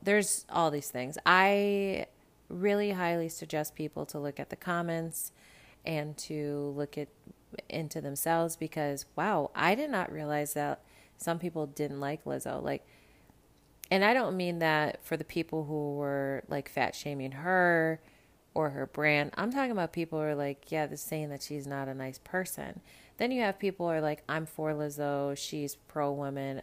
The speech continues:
all that stuff. It's amazing. And, and then, and those are the differences of the people.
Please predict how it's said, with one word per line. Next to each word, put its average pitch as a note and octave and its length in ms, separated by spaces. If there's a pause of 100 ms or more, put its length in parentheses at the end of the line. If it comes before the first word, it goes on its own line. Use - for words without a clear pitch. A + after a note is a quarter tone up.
all C3 160
that C3 200
stuff. C3 300 (520)
It's E3 220
amazing. E3 640 (800)
And, E3+ 320 (140)
and E3 280
then, F3+ 420 (400)
and F3+ 160
those G3+ 220
are G#3 140 (160)
the E3+ 120
differences D#3+ 720
of D3 140
the D#3 80
people. - 560